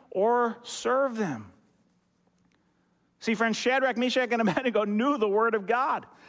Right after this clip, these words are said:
They had been raised to know God's word. They knew God's truth. They applied this truth to their lives,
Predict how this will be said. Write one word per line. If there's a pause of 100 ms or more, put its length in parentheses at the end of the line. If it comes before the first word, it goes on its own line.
(160)
They
had
been
raised (160)
to
know
God's
word.
They
knew
God's
truth. (240)
They
applied
this
truth (260)
to
their
lives,